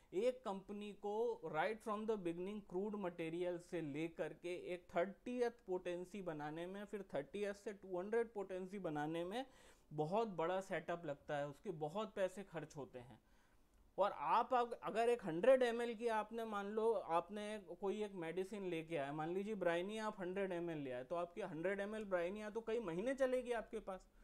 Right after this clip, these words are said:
क्योंकि आप दे कैसे रहे हो, आप उसको पिल्स में डाल करके देते हो, आप Liquid तो दे नहीं रहे और देना भी नहीं चाहिए। तो कंपनियां का ये पर-, perspective होता है कि भाई ऐसे तो हम बर्बाद हो जाएंगे, क्योंकि हमको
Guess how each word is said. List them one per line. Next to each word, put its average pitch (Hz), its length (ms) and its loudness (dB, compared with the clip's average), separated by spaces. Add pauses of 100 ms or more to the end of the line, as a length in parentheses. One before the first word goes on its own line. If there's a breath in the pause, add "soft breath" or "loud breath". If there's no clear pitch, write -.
(380 soft breath)
क्योंकि 175 200 0
आप 180 220 6
दे 202 220 2
कैसे 214 340 2
रहे 143 120 4
हो, 131 120 2
आप 151 200 0
उसको 220 220 -2
पिल्स 226 440 -2
में 240 160 -2
डाल 190 200 4
करके 196 300 2
देते 143 320 -4
हो, 139 120 0
आप 131 220 0
Liquid 185 360 -2
तो 208 120 2
दे 196 200 4
नहीं 208 140 0
रहे 196 100 4
और 185 160 4
देना 190 280 4
भी 196 120 0
नहीं 185 200 0
चाहिए। 143 360 -8 (500 soft breath)
तो 247 80 -2
कंपनियां 233 840 -2 (840 loud breath)
का 226 80 4
ये 233 580 4
पर-, 190 140 0
perspective 156 680 0
होता 139 360 -2
है 214 160 -2
कि 240 80 -4
भाई 233 200 2
ऐसे 220 280 2
तो 240 120 0
हम 247 200 -2
बर्बाद 220 420 2
हो 226 100 -2
जाएंगे, 185 360 -4
क्योंकि 185 280 -2
हमको 214 600 0